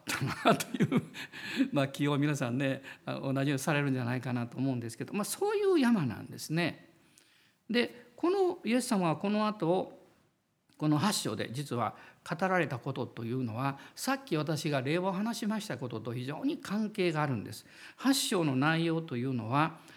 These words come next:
真理による自由ということについてイエス様は語られました。それをヨハネが書き記しているんです。で、八章の中で、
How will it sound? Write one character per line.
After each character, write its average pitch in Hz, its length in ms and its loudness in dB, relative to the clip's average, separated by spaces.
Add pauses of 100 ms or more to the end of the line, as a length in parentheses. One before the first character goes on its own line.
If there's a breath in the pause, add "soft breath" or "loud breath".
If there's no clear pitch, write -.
真 320 560 6
理 175 160 4
に 139 180 6
よ 139 160 2
る 143 200 -4
自 123 220 -2
由 185 460 2
と - 120 -10
い - 20 -4
う 107 60 -8
こ 117 100 -12
と 110 120 -12
に 113 140 -8
つ - 160 -12
い 107 100 -8
て 175 360 0 (240 loud breath)
イ 147 80 0
エ 135 60 2
ス 139 100 -4
様 98 240 -6
は 143 260 -2 (320 loud breath)
語 - 220 -8
ら 131 140 0
れ 113 100 -4
ま 101 140 -8
し - 80 -10
た。 - 160 -16
そ - 120 -4
れ 214 80 2
を 202 60 4
ヨ 220 100 2
ハ 220 120 -2
ネ 147 120 0
が 240 220 0 (280 loud breath)
書 - 100 -8
き 175 120 -2
記 156 60 -8 (200)
し - 120 -6
て - 80 -4
い 151 100 0
る 156 80 -6
ん 120 80 -6
で 117 80 -12
す。 - 200 -12 (840 soft breath)
で、 208 80 -2
八 214 180 0
章 330 220 6
の 202 140 6
中 160 240 2
で、 151 220 0